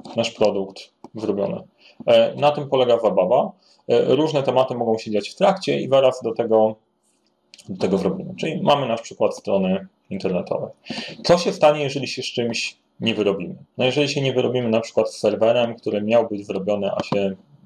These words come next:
z nim nie wyrobiliśmy, ląduje nam na backlogu. Słuchaj, no kurczę, to akurat jest słaby przykład. To powinniśmy mieć zrobione na po-, początku. Formularz kontaktowy.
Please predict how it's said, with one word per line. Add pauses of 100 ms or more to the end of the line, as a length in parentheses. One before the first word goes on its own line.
z
nim
nie
wyrobiliśmy, (300)
ląduje
nam
na
backlogu.
Słuchaj, (300)
no
kurczę,
to
akurat
jest
słaby
przykład. (760)
To
powinniśmy
mieć
zrobione
na
po-,
początku.
Formularz
kontaktowy.